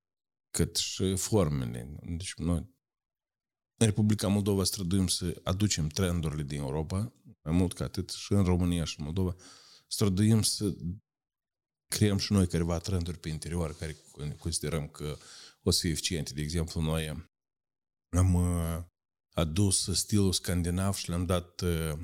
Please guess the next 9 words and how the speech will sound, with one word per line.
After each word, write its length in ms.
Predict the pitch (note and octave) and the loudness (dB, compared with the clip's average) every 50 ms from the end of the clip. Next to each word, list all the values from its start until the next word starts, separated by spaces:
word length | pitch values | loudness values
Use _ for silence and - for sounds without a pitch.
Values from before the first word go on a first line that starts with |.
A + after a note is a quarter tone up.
| E2+ - - | -10 -12 -10
uh, 460 | F2 F2 F2 F#2 E2 D#2 D2 D2 C#2+ - _ | -8 -6 -6 -6 -6 -8 -8 -10 -12 -8 _
petele 320 | - G#2+ G2+ - - F#2+ | 0 0 0 0 -2 -4
astea 160 | F#2 - - F2 | -2 -2 -4 -4
de 80 | D#2 | -6
culoare 760 | - - F#2 F2+ F2+ E2+ D#2+ D#2+ D#2 D2+ D#2 D#2+ D#2+ E2 D#2+ - - | -4 -2 2 2 2 2 2 -2 -4 -4 -6 -8 -8 -8 -10 -10 -6
asiatică 640 | - F2 - - F#2+ E2+ D2 D2 - - - - D#2+ | -4 -4 -2 0 -2 -2 -2 -4 -8 -12 -12 -8 -6
din 240 | C#2+ D2+ D2+ D2+ - | -4 -4 -4 -4 -4
Turcia. 480 | - D#2+ D2 - - - - - - | -4 -4 -4 -4 -6 -6 -6 -6 -6
Deci, 320 | C2+ C2+ C#2+ C2 - - | -6 -6 -8 -8 -8 -10